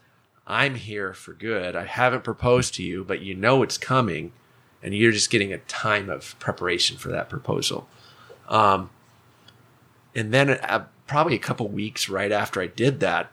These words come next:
the other girl came back like, "I'm so sorry.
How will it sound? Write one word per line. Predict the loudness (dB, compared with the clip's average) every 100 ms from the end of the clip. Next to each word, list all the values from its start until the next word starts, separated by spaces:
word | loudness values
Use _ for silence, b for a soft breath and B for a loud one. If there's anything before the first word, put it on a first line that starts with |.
| _ _ _ _ _ _ _ _
the | -4 2
other | 4 4
girl | 4 0
came | 0 -6 -4
back | -4 -4
like, | -8 -4
"I'm | 0
so | 2 2 0
sorry. | -4 0 0 -2 -6 -8 -12 -16